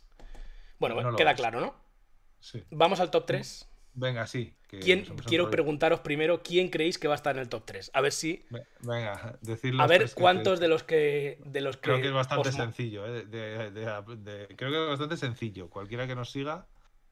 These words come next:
Speaker 2: creo que sabe perfectamente quién son.
Speaker 1: Mm, a ver, a ver si nos dicen algún nombre.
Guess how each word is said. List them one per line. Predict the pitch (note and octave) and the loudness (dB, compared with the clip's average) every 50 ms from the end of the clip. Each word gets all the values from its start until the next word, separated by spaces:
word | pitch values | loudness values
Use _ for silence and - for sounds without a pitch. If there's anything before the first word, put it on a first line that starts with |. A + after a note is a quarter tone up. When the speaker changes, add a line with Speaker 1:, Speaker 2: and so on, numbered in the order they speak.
| _ _ _ _ _ | _ _ _ _ _
Speaker 2:
creo | _ A#2+ A#2 A#2+ | _ -10 -8 -6
que | A#2+ B2 | -6 -4
sabe | B2 B2+ B2 A#2+ A#2 A2+ | -4 -2 -4 -4 -4 -6
perfectamente | - A#2 A2 B2+ A#2 - A#2 A2+ A#2+ B2 B2 A2+ | -8 -8 -8 -8 -8 -8 -6 -6 -6 -8 -10 -10
quién | G#2+ G#2 F#2+ | -12 -12 -14
son. | - - - - - _ _ _ _ _ _ _ _ _ _ _ _ _ _ _ _ _ _ _ _ _ _ _ _ _ _ _ - - - - - - - - - - | -14 -14 -16 -16 -18 _ _ _ _ _ _ _ _ _ _ _ _ _ _ _ _ _ _ _ _ _ _ _ _ _ _ _ -20 -20 -20 -20 -20 -20 -20 -20 -20 -16
Speaker 1:
Mm, | - B2 A2+ A2 G#2 G2+ G2+ C#3 D3+ A#2+ G2+ F#2 E2 - - E2 - - - - - - G#2 | -14 -12 -10 -10 -12 -12 -10 -10 -10 -12 -12 -14 -16 -18 -20 -20 -20 -20 -20 -20 -20 -20 -12
a | G2 | -8
ver, | A2 A#2 A#2+ | -6 -4 -2
a | A#2+ | -2
ver | B2 A#2+ | -2 -4
si | - - | -6 -6
nos | C3 C3 B2 A#2 | -6 -6 -4 -6
dicen | B2 - - A#2+ | -6 -8 -8 -8
algún | A2+ A2+ G2+ G#2+ G#2 G2 | -8 -6 -8 -8 -12 -12
nombre. | F#2+ F#2+ F#2 F#2+ F#2+ F#2+ - | -14 -16 -16 -14 -16 -16 -16